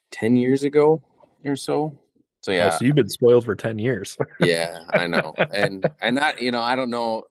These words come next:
Speaker 1: I don't know how long we're gonna have that property. I mean, hopefully for a long time, but you never know. So
Speaker 2: Mm-hmm.
Speaker 1: it's one of those things where I try to take,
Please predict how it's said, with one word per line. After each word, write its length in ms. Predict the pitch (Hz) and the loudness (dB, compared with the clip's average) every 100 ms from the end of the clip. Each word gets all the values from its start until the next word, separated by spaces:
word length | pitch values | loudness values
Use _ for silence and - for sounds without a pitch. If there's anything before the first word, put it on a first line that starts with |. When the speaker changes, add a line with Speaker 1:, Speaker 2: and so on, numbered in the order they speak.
| _ | _
Speaker 1:
I 160 | 101 117 | -8 -8
don't 120 | 113 | -8
know 160 | 107 95 | -10 -8
how 180 | 101 101 | -8 -8
long 280 | 95 98 | -10 -12
we're 100 | 95 | -16
gonna 260 | 92 98 92 | -16 -16 -14
have 320 | 95 95 92 - - _ | -12 -10 -12 -18 -20 _
that 320 | 107 98 - | -10 -8 -10
property. 580 | _ 92 92 - 95 92 | _ -8 -6 -8 -8 -8
I 40 | 90 | -8
mean, 140 | 85 | -8
hopefully 400 | 92 104 - 98 | -4 -4 -4 -12
for 180 | - 92 | -6 -4
a 60 | |
long 280 | 92 90 87 | -2 -2 -6
time, 320 | 90 87 85 | -6 -6 -6
but 120 | 85 82 | -8 -10
you 80 | |
never 280 | 85 85 85 | -8 -8 -8
know. 260 | 85 85 87 | -10 -10 -10
So 320 | - 80 73 | -8 -8 -6
Speaker 2:
Mm-hmm. 400 | 123 110 104 98 104 | -6 -6 -6 -8 -8
Speaker 1:
it's 240 | 104 - | -10 -8
one 160 | 117 107 | -6 -2
of 40 | |
those 200 | 92 - | -2 -2
things 260 | 101 95 87 | -2 -2 -2
where 100 | 87 | -2
I 80 | 92 | -2
try 260 | - 87 | -2 -2
to 100 | 87 | -2
take, 540 | - 101 90 - - | -4 -2 -2 -4 -20